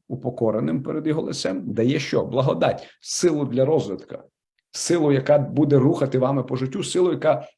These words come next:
забере будь-яку перепону на вашому житті, служіння Богові. Я розумію, що перепоною може бути хвороба, я розумію, що перепоною може бути депресія, поганий настрій, неправильні думки про інших людей, про себе самого,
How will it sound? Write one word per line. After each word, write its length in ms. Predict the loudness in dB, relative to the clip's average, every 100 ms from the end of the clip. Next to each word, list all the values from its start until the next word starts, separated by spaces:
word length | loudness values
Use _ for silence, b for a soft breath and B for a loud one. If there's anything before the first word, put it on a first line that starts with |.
| -16
забере 600 | -14 -10 0 2 4 2
будь-яку 360 | 2 0 -2 -4
перепону 420 | -4 -2 -2 0
на 80 | 0
вашому 380 | -2 -6 -8 -8
житті, 240 | -8 -8
служіння 580 | -2 0 2 2 -2 -2
Богові. 480 | 2 2 0 -6 -12 b b b _ _ _ 2
Я 360 | 6 8 8
розумію, 360 | 6 2 0 0
що 200 | -2 0
перепоною 480 | 0 2 0 0 0
може 200 | -2 -4
бути 220 | -6 -6
хвороба, 500 | -4 0 0 0 -6 -12 _
я 100 | -4
розумію, 260 | -2 0 0
що 140 | 0
перепоною 500 | 0 0 0 -2 0
може 240 | 0 0 -2
бути 400 | -4 -4 -4 -6 B B
депресія, 640 | -2 0 4 4 4 2 0
поганий 440 | 0 2 2 2
настрій, 540 | 2 0 -2 -2 -2 B B B
неправильні 680 | 0 0 2 0 4 6 6
думки 520 | 6 4 4 2 2
про 220 | 2 -2
інших 460 | 0 0 -2 -2 -2
людей, 200 | 0 0
про 180 | 0 -4
себе 300 | -2 -2 -4
самого, 640 | -4 -2 2 2 0